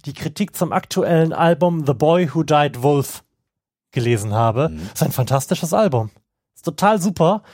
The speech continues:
Speaker 1: Ich habe das jetzt erst zweimal oder so gehört, aber, ähm, bei mir,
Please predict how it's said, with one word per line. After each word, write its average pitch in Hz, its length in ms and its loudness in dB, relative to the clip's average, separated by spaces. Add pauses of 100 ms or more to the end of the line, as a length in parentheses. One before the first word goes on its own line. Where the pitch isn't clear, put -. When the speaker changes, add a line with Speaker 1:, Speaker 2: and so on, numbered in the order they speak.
Speaker 1:
Ich - 60 0
habe 170 80 0
das 196 120 0
jetzt 180 200 -4
erst 170 320 -2
zweimal 170 420 0
oder 151 160 0
so 147 140 -6
gehört, 165 340 0 (320)
aber, 160 460 2
ähm, 151 460 0 (320)
bei 160 200 -2
mir, 233 460 2